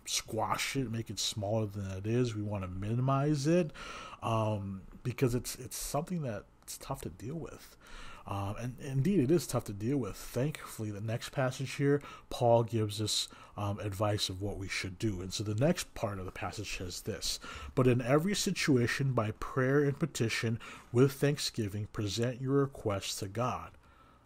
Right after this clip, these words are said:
Paul's telling us to pray when we are anxious. So in light of covid nineteen, Paul is telling us, "Pray." That's what he's saying.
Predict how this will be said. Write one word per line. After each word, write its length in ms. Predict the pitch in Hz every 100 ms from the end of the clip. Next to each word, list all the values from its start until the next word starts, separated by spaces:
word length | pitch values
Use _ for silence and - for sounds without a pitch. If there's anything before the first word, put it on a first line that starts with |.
| - - -
Paul's 380 | - 170 185 -
telling 220 | - 117
us 140 | 101 -
to 100 | 98
pray 320 | - 160 156
when 180 | 110 87
we 100 | 85
are 260 | 80 78 92
anxious. 540 | 95 - - - - - - - -
So 220 | - 123
in 60 | 113
light 180 | 131 139
of 120 | -
covid 300 | 143 131 127
nineteen, 560 | 120 110 - 160 139
Paul 320 | 110 - 123 131
is 100 | -
telling 340 | - 98 95
us, 260 | 92 - - - - - - - - - -
"Pray." 400 | - 143 - - - - _ _ _ -
That's 220 | 104 -
what 100 | 117
he's 140 | - 113
saying. 320 | - 131